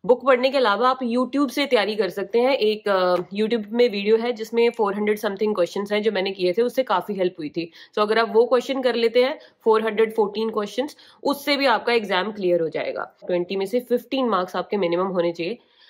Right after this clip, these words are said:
और अगर एग्जाम क्लियर हो गया, फिर आपको side by side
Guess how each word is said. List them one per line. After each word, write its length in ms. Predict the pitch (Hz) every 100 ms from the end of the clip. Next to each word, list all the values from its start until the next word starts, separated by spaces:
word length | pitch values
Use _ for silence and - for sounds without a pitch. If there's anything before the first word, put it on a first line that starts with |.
| _
और 320 | 180 185 185
अगर 220 | 185 180 180
एग्जाम 340 | 175 185 202
क्लियर 260 | 226 220 220
हो 140 | 196
गया, 180 | 196 214 - - _
फिर 140 | 254 254
आपको 300 | 233 311 269
side 360 | 233 202 208 208
by 120 | 240
side 380 | 240 202 247